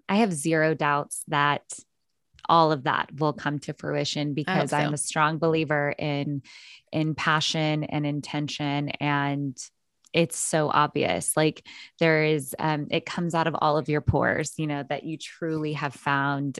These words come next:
Speaker 1: your magic. And that's, that's a great thing. And, um, what is the, I'm gonna put all of your links to where women can find you in the show notes, but what's the best place for women to find you and your planner and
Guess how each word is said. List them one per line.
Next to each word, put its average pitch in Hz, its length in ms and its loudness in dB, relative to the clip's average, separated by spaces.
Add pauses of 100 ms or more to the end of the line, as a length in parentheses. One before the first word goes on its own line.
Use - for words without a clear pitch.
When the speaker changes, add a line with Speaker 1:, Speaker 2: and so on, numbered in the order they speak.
Speaker 1:
your 143 300 0
magic. 139 560 0
And 143 140 -4
that's, - 500 -6
that's - 160 -4
a 160 60 2
great 156 300 0
thing. 143 440 -4
And, 151 420 2
um, 147 360 0 (720)
what 185 360 4
is 254 180 4
the, 202 260 -2
I'm 185 80 4
gonna 202 140 6
put 202 220 0
all 175 260 4
of 165 120 -2
your 156 540 2
links 165 580 -2
to 185 120 0
where 156 180 4
women 160 280 2
can 170 160 2
find 147 260 -2
you 156 120 0
in 160 80 0
the 156 80 0
show 151 220 2
notes, 139 300 0
but - 180 -4
what's - 220 0
the 247 100 0
best 170 320 -4
place 151 320 -2
for 147 260 -2
women 147 300 0
to 156 120 -4
find 143 340 -2
you 143 340 -2
and 143 220 -4
your 135 120 -6
planner 208 720 2
and 156 400 -2